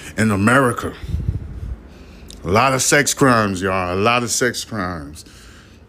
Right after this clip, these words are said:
While engaging in sex with a pupil over the age of sixteen, the Las Vegas Metropolitan Police Department said in the report that a student claimed in June twenty twenty-two to have had sexual contact with her teacher,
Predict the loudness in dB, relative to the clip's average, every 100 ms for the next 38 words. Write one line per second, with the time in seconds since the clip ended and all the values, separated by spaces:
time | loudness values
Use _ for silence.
0 | -20 -6 2 4 4 2 4 2 2 0
1 | 0 2 2 2 -2 -2 -6 -4 -2 -2
2 | -2 0 0 -2 0 -2 -2 -6 -6 -4
3 | -4 -6 -6 -4 -4 -6 -10 -14 -14 -10
4 | -6 -2 -2 -4 -2 -2 -2 -2 0 0
5 | 0 0 2 2 0 -2 -2 0 0 -2
6 | 0 2 4 2 2 2 2 2 2 4
7 | 4 2 4 2 4 2 2 -2 -2 0
8 | 0 -2 -4 -2 0 2 0 -2 -2 -2
9 | 0 2 0 0 0 0 0 0 0 0
10 | -2 -2 -2 -4 -10 -2 -2 2 0 0
11 | 0 2 2 0 -4 -2 -2 -2 -6 -6
12 | -6 -6 -4 -4 -4 -6 -6 -6 -8 -6
13 | -6 -6